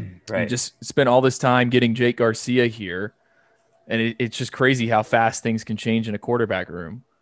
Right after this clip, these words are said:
Speaker 2: Like,
Speaker 1: It's
Speaker 2: you
Speaker 1: that, and it's what do you do if you're N'Kosi Perry, too, right?
Speaker 2: No, that's what I'm,
Speaker 1: Like,
Speaker 2: that's what,
Speaker 1: why
Speaker 2: that's what I'm
Speaker 1: would you
Speaker 2: saying.
Speaker 1: come back?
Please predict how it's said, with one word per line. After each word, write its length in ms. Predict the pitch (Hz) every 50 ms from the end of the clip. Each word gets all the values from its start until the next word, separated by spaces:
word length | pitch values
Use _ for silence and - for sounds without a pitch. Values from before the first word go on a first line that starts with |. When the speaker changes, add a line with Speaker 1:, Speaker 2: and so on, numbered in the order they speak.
| _ _ _ _ _ -
Speaker 2:
Like, 200 | 107 107 107 101
Speaker 1:
It's 60 | 101
Speaker 2:
you 40 | 101
Speaker 1:
that, 540 | 104 104 110 120 127 151 151 - - - _ _ _ _ -
and 140 | 110 110 110
it's 160 | 104 - -
what 260 | 104 113 127 104 101
do 80 | 110 113
you 120 | 113 110
do 180 | 101 110 117 113
if 140 | 110 -
you're 100 | 110 110
N'Kosi 500 | 107 107 101 - 107 110 107 - 104 95
Perry, 460 | - - 110 123 151 - - - - - _ _ _
too, 340 | - - - 143 127 85 - -
right? 300 | - 110 92 98 107 123
Speaker 2:
No, 60 | -
that's 140 | 170 165 -
what 60 | - 95
I'm, 40 | 85
Speaker 1:
Like, 80 | -
Speaker 2:
that's 220 | - 190 190 - -
what, 160 | - - 113
Speaker 1:
why 160 | 104 107 -
Speaker 2:
that's 80 | - 113
what 60 | -
I'm 40 | -
Speaker 1:
would 40 |
you 40 | -
Speaker 2:
saying. 240 | - - - 202 127
Speaker 1:
come 200 | 110 110 104 101
back? 500 | 101 104 113 - - - - - _ _